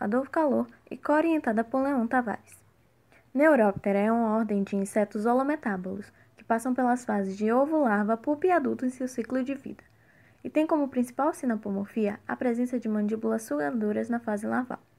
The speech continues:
Entre as quinze famílias da ordem Myrmeleontidae que possui o maior número de espécies. Estes insetos são conhecidos popularmente como formigas-leão, por conta dos imaturos de algumas espécies construírem armadilhas em forma de funil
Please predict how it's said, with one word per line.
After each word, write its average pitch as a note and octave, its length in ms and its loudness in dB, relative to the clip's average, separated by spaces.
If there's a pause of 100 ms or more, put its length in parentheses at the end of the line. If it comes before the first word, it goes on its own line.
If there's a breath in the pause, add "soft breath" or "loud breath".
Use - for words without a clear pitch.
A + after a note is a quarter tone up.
(520)
Entre C4 220 -14
as C4 160 -8
quinze D4+ 300 -8
famílias A3+ 440 -6
da F#3+ 180 -4
ordem F#3+ 240 -8
Myrmeleontidae G#3 840 -6
que G#3 120 -20
possui A3+ 340 -12
o - 20 -8
maior A3 340 -10
número A#3 380 -6
de B3+ 100 -12
espécies. - 680 -18 (680 soft breath)
Estes D#4 360 0
insetos G#3 400 0
são A3 180 -6
conhecidos A3 560 -4
popularmente G3+ 840 -2
como A3+ 280 -4
formigas-leão, B3+ 800 -2 (400 loud breath)
por A#3 120 -2
conta C#4+ 280 2
dos B3 160 0
imaturos D4 480 0
de D4+ 80 2
algumas C#4 320 0
espécies G#3+ 440 -4
construírem A#3 640 -2
armadilhas C4 560 2
em C4 100 -2
forma B3+ 280 0
de B3+ 100 -4
funil G3 380 -4